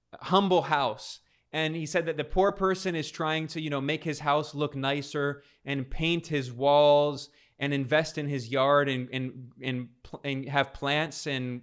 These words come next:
flowers. And that the rich person with a massive mansion right next to the, the poor person with his shack keeps lecturing the poor person in his humble shack that he can't have his house become more beautiful. He can't plant flowers.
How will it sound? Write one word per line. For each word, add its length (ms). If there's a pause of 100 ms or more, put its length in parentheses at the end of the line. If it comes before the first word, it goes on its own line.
flowers. 640 (400)
And 220
that 260
the 100
rich 400
person 440
with 160
a 40
massive 520
mansion 640 (300)
right 280
next 300
to 120
the, 160 (160)
the 100
poor 300
person 400
with 160
his 140
shack 440 (220)
keeps 320
lecturing 720
the 60
poor 280
person 460
in 100
his 180
humble 300
shack 480 (220)
that 100
he 200
can't 340
have 340
his 140
house 340
become 320
more 220
beautiful. 500 (180)
He 140
can't 320
plant 320
flowers. 560